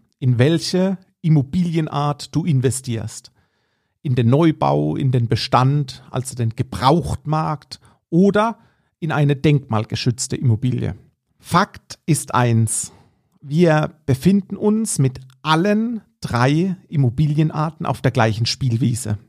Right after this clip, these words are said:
auf dem gleichen Markt, nämlich auf dem Immobilienmarkt. Das heißt, hier ist kein Unterschied in irgendeiner Art zu verzeichnen. Und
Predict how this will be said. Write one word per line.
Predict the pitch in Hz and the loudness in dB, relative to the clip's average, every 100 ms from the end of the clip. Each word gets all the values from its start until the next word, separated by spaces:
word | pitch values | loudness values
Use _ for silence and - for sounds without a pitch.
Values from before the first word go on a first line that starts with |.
| _ | _
auf | 127 | -6
dem | - 123 | 0 2
gleichen | 127 117 - | 2 2 2
Markt, | 113 117 165 214 - 127 | 2 2 2 -2 -6 -2
nämlich | 127 131 120 | 0 2 0
auf | 117 | -2
dem | 127 127 - | -2 -2 0
Immobilienmarkt. | 175 147 127 147 127 123 120 98 - - _ _ _ _ | 2 4 4 2 2 0 -2 -6 -10 -20 _ _ _ _
Das | 131 131 | -4 -2
heißt, | 127 196 208 - - | 0 0 -2 -8 -12
hier | 120 160 | -4 0
ist | 147 - - _ | 0 -4 -16 _
kein | - 156 175 208 220 - _ - | -6 0 0 0 -4 -8 _ 0
Unterschied | 190 160 135 - 165 165 | 4 4 2 0 -4 -2
in | 160 | -4
irgendeiner | - 175 180 160 135 131 127 | 2 2 2 -2 0 2 2
Art | - 113 127 - - _ _ | 0 -2 -2 -6 -20 _ _
zu | - 131 | -2 0
verzeichnen. | 131 - 104 98 101 87 - _ _ _ _ _ _ _ _ _ | 0 0 -2 -2 -6 -6 -10 _ _ _ _ _ _ _ _ _
Und | 151 135 123 - | 0 2 2 0